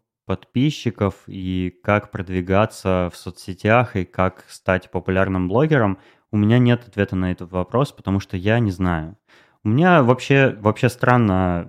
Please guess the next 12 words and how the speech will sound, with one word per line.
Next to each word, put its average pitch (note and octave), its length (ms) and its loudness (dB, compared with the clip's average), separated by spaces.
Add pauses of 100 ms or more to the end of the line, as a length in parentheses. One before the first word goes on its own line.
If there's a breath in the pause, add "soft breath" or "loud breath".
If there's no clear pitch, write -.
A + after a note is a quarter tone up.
(100)
задавать F#2+ 440 0
вопрос G#2 520 0
человеку, G#2 480 0
у F#2+ 60 -4
которого F#2+ 600 -2
в - 140 -18
Telegram-канале G2 840 0
подписчиков - 640 -6
меньше, G2+ 320 -2
чем F2+ 200 -4
у F2+ 40 -6
тебя. C3+ 500 0